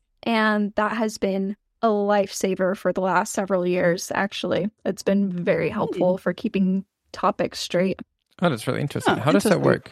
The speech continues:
Speaker 2: Yeah.
Speaker 3: <laughs>
Speaker 1: It's, it's like there's a calendar app. So for mutual appointments, my kids' dental appointments, doctor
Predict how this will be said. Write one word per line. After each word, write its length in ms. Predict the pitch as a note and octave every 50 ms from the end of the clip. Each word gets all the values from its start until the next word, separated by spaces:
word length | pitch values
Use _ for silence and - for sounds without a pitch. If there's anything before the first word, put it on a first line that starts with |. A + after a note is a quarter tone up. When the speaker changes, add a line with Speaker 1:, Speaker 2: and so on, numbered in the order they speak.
| - -
Speaker 2:
Yeah. 240 | C#4 E4 F4+ - - - _ - - - - -
Speaker 3:
<laughs> 220 | D#3 - - F3 - - E3+ - _ - -
Speaker 1:
It's, 380 | D4+ E4 C4+ - - - - - - _
it's 240 | C4 D4 C#4+ - -
like 500 | D#4+ E4 D#4+ D#4+ C4+ - - - - - _
there's 440 | A#3 C#4+ C#4+ D4 C#4+ D4 C#4+ B3+ - - -
a 300 | C4+ C4+ C4 B3+ B3+ A#3
calendar 480 | - - E4 E4+ F4 F4 E4 E4+ E4+ D#4+
app. 280 | - D4+ D#4 D#4 - -
So 320 | - - C#4+ B3+ B3 B3
for 500 | A3 - A#3+ A#3 A3+ A3+ A3 G#3+ G#3+ G#3+ -
mutual 600 | - A#3+ C4+ C#4+ C#4+ - - D4 C#4+ C#4 C#4 A#3+
appointments, 640 | B3 - - C#4+ C#4 C4 C4 C4+ C4 C4+ C4+ - -
my 140 | A#3+ A3+
kids' 420 | A3 - - B3+ A#3 A3+ A3 - -
dental 360 | - B3 A#3+ B3 - C4+ B3
appointments, 600 | A#3+ A#3 - - B3 A#3 A#3 A#3+ A#3 A#3 A#3+ -
doctor 800 | - A#3 A3 A#3 - _ A3+ A3 A3 A3 A3+ A3+ A3+ A3+ A3+